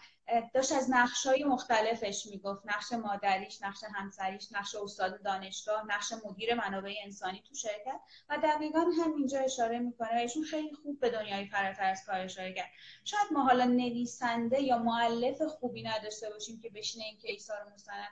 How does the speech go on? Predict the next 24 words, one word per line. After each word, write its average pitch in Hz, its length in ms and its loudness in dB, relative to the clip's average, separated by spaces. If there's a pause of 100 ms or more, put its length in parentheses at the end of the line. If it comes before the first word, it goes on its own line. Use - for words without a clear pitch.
کنه، - 160 -20 (320)
ولی 370 160 4
واقعاً 311 400 4 (100)
محتوا 247 720 2
هست 226 500 -6
و 247 100 2
با 240 260 4 (1200)
یه 302 260 6
نگاه 262 340 6
می‌شه 285 220 6
اینها 247 340 4
رو 262 140 4
در 233 180 6
حقیقت 226 600 0
به 247 60 0
هم 254 200 2
ارتباط 214 520 0
داد. 208 160 -4
من، 294 160 -2 (380)
اه، 226 240 4
حالا 240 200 6
پیشنهاد 262 360 2
می‌کنم 285 220 4
اگر 233 260 4